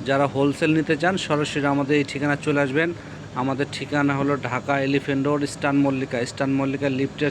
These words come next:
চার, ছিয়ানব্বই সাতানব্বই আটানব্বই নম্বর দোকান এমই গার্মেন্টস। এখানে আসলে আপনার হোলসেলে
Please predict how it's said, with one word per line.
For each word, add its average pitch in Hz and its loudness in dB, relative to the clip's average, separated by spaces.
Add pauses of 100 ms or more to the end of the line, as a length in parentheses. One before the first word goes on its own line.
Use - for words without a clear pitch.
চার, 151 2 (460)
ছিয়ানব্বই 139 0
সাতানব্বই 139 0
আটানব্বই 139 0
নম্বর 135 0
দোকান 151 -2 (120)
এমই 160 2
গার্মেন্টস। 107 -2
এখানে 143 -2
আসলে 143 0
আপনার 143 0
হোলসেলে 151 0